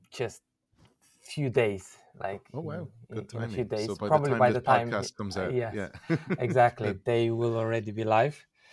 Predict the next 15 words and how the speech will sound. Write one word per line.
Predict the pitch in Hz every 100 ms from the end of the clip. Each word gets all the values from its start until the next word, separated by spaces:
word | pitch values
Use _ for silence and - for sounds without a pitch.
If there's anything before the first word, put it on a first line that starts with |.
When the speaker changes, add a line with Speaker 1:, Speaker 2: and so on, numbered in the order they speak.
| - - _ _ 107
Speaker 1:
uh, | 113
which | 117 -
is | 107
really | 120 117
nice. | 110 110 120 - -
And | 107 104
these | 113 110 104
are | 107 107 104 104 _ -
really, | 107 113 117 110 107
really | 107 98
good | 113 98
games. | - 107 104 107
And | 101
we | 104
have | 117 107 95